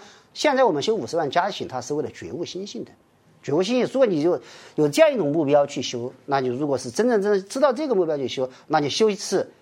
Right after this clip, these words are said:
啊，修一个加行或者怎么样，你就离觉悟要近一些了，那肯定是这样的。所以说这个方面我们应该知道。当然就是说你为了拿入场券去，去修也可以，然-，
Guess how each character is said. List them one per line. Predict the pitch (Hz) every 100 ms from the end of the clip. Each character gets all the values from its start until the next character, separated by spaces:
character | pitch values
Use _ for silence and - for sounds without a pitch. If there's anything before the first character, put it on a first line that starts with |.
| _
啊， | 123
修 | 123
一 | 226
个 | 196
加 | 156 165
行 | 156 127 120 -
或 | 165
者 |
怎 | 143 110
么 |
样， | 127
你 | 113 113
就 | 147
离 | 113
觉 | 117 117
悟 | 120
要 | 131
近 | 104 135
一 | 110
些 | -
了， | 113 - _ _
那 | 180
肯 | - 90
定 | 95
是 | 110
这 | 95
样 | 117 98
的。 | - -
所 | 208
以 |
说 | 240
这 | 262
个 | 233
方 | 240
面 | 240
我 | 143
们 | 113
应 | 131
该 | 143
知 | 139 - 180
道。 | 156 - - - -
当 | 277
然 | 294
就 | 269
是 | 254
说 | 247
你 | 220
为 | 170
了 | 226
拿 | 175 160
入 | 214
场 | 156
券 | 120 202 180
去， | - 175 131 - - - -
去 | - 214
修 | 208
也 | 214 135
可 | - 131
以， | 175 156 - -
然-， | 151 156